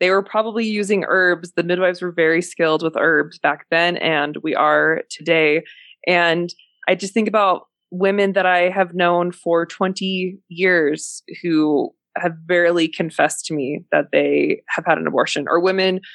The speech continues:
who I have led to the proper s-, resources in their community to receive an abortion, who I am the only person that knows that they have had an ab-, aborted pregnancy.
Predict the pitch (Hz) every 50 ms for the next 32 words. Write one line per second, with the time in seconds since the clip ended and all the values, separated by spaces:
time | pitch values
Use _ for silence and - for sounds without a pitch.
0 | - _ _ - 226 208 185 180 185 180 180 180 _ - - _ - _ _ -
1 | 180 175 175 180 180 180 180 185 - - 196 180 180 180 175 180 - - 190 190
2 | 175 170 175 180 180 185 - - - - 185 180 180 175 175 175 175 175 - -
3 | 175 - - 175 170 175 185 - - - _ 170 190 190 - 202 190 190 - 170
4 | 175 165 156 160 - - 180 180 180 165 160 151 147 151 165 165 _ _ _ _
5 | _ - - 190 170 190 - 175 160 165 160 156 151 165 - - 165 160 147 165
6 | 180 180 170 151 - 170 196 202 202 196 196 - - 170 175 180 180 180 175 175
7 | - - - 196 196 - - 175 156 151 147 151 160 _ _ _ _ _ _ -
8 | 170 156 - 175 170 160 156 160 160 156 160 151 151 156 147 151 - _ _ -
9 | - - - 160 160 160 156 147 151 170 - _ _ _ _ _ _ _ _ _
10 | _ _ _ _ _ _ - 165 170 160 143 - _ _ - - 165 170 160 147
11 | 147 147 - 180 165 151 131 95 - - 120 107 101